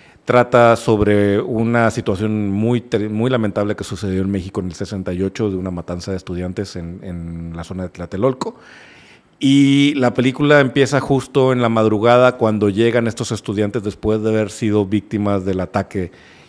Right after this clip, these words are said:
y, y llega uno herido y entonces de-,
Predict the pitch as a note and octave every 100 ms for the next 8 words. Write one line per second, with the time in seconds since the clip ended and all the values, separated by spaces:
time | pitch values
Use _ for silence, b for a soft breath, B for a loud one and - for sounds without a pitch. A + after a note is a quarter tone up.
0 | _ G2+ F#2+ - G2+ G#2 G2+ G#2 G#2 G#2
1 | G#2 G#2+ G#2 G#2 G2 F#2 G2+ G#2+ G2 G2
2 | G#2+